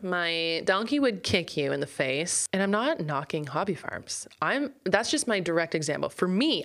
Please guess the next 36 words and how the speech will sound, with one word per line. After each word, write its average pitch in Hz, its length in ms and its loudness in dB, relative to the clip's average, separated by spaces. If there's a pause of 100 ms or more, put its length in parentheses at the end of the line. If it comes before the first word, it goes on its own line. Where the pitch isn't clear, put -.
I 175 180 4
find 147 280 0
that 127 100 0
offensive 139 400 -2
because 156 300 -2 (160)
I 156 500 2 (560)
do 185 180 2
not 156 300 0 (160)
have 160 220 0
a - 20 -4
hobby - 380 0
farm. 90 360 -4 (500)
So - 100 2
I'm 175 40 2
not 269 160 4
saying 220 440 2
it's 165 340 0 (640)
bad 160 380 2
to 160 80 0
have 156 240 0
a 151 40 0
hobby 147 300 0
farm. 240 400 0
It's 269 220 0
bad 294 420 2 (1400)
to 311 180 6
be 269 280 0
called 254 500 4
something 240 540 2
by 208 160 4
someone 175 680 2
blatantly 190 680 2
that 175 160 2
you 165 140 4
are 151 100 2
not - 420 -2